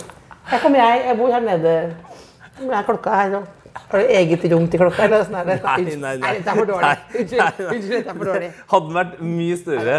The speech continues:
Speaker 2: så hadde jeg vært enig.
Speaker 1: Ja, ja.
Speaker 2: Men jo, nei, så vi, eh, da sto vi i kø til en tapasrestaurant, og så kom det noen ekstremt amerikanske amerikanere
Speaker 1: Mhm.
Speaker 2: i en gruppe, og så fortalte de at de var på en måte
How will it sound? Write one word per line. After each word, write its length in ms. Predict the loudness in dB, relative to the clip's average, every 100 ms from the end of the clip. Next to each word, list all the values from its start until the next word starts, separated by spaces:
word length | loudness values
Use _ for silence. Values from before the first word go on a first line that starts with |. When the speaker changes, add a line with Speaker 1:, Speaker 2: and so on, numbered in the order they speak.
| -2
Speaker 2:
så 200 | -6 0 2
hadde 160 | 4
jeg 60 | 2
vært 120 | 2 -2
enig. 240 | -2 -8
Speaker 1:
Ja, 160 | -8 -12
ja. 280 | -12 -8
Speaker 2:
Men 140 | -2 2
jo, 120 | 4
nei, 140 | 4 2
så 140 | -2 -2
vi, 160 | 0
eh, 960 | 0 0 2 4 4 4 2 2 2 0 2
da 120 | 2 2 -4 -6
sto 280 | -4 -4 -2
vi 100 | -2
i 80 |
kø 300 | -4 0 2 2 -4
til 100 | -8
en 60 | -6
tapasrestaurant, 840 | -2 -2 -2 -10 -10 -2 -2 -2 -12 -20 _
og 80 | -10
så 80 | -10
kom 300 | -8 -8 -4
det 80 | -2
noen 200 | -2 -4 -8
ekstremt 720 | -14 -18 -4 0 2 0 -2
amerikanske 680 | -4 -4 0 0 0 -4 -6
amerikanere 640 | -4 -4 0 0 0 -2 -2 -4 -12
Speaker 1:
Mhm. 240 | -8 -4
Speaker 2:
i 80 | 0
en 160 | 0 0
gruppe, 440 | -2 -6 -8 -2 -2 -4 -16 -20 -12
og 80 | -8
så 100 | -6
fortalte 440 | -6 -6 0 0 0
de 160 | -6
at 100 | -2
de 480 | 0 0 -2 -6 -2
var 760 | 2 4 4 4 2 2 0
på 140 | -4 -8
en 80 | -10
måte 760 | -6 -4 -2 -2 -4 -6 -8